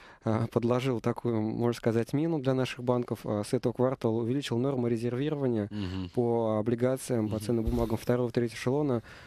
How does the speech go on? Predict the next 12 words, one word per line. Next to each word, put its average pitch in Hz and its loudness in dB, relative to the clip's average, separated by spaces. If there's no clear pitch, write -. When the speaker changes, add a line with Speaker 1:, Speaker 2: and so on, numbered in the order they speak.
Speaker 1:
Поэтому 120 2
банкам 135 4
невыгодно 123 0
нашим 120 0
покупать, 117 -4
а, 101 -2
эмитентов 107 -4
второго 113 -2
и - -4
третьего 110 -2
Speaker 2:
Второго. 123 0
Speaker 1:
эшелона. 117 -2